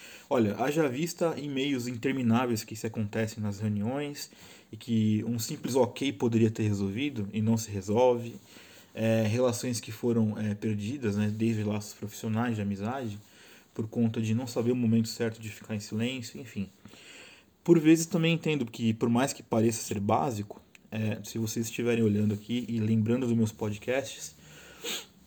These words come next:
eu não vou dizer que tristemente, mas na grande maioria das vezes eu tenho falado sobre coisas óbvias, porque nós realmente vivemos numa sociedade em que o óbvio parece que não faz tanto sentido pra muitas pessoas.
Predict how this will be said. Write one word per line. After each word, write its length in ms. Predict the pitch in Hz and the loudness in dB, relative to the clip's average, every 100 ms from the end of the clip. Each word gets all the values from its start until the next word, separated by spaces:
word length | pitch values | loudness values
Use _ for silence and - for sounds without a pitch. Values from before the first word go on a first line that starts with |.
| - - - - | -20 -20 -20 -8
eu 80 | 131 | -2
não 140 | 135 | 0
vou 100 | 120 | 2
dizer 220 | 127 104 113 | 2 2 -2
que 140 | 110 | -4
tristemente, 680 | - 143 - 120 123 117 110 | -8 -8 -4 0 0 -2 -2
mas 300 | 104 104 104 | 2 0 -2
na 160 | 123 | -6
grande 460 | 117 117 131 165 160 | -6 -2 0 2 0
maioria 320 | 139 120 117 | 0 2 2
das 200 | 110 98 | 2 0
vezes 140 | 110 123 | 0 -2
eu 80 | |
tenho 160 | 113 120 | -2 -4
falado 260 | 113 117 113 | -2 -4 -2
sobre 220 | 117 110 | -4 -2
coisas 340 | 117 117 110 | -2 -2 -2
óbvias, 460 | 101 98 98 98 - | -2 -4 -6 -10 -12
porque 300 | - 104 110 | -12 -6 0
nós 180 | 107 104 | 0 0
realmente 460 | 131 127 117 123 | -2 -2 -2 -4
vivemos 340 | 117 107 110 107 | -2 2 2 2
numa 160 | 110 | 0
sociedade 680 | 110 - 170 113 104 110 113 - - - - - - | -2 -6 -4 0 0 0 -4 -12 -20 -20 -20 -18 -6
em 100 | 110 | -4
que 160 | - | -2
o 160 | 117 107 | 2 8
óbvio 500 | 113 147 110 104 95 - | 8 8 4 -2 -4 -6
parece 440 | 107 104 110 - - | -2 0 0 -2 -8
que 280 | 120 113 | -6 -4
não 200 | 113 113 | 0 -2
faz 240 | 113 117 110 | -2 -6 -4
tanto 200 | 113 110 | -2 -2
sentido 380 | - 107 107 110 | -4 -6 -8 -8
pra 180 | 107 | -4
muitas 340 | 104 107 107 107 | 0 0 -2 -8
pessoas. 580 | 107 - - 107 - | -14 -16 -16 -18 -20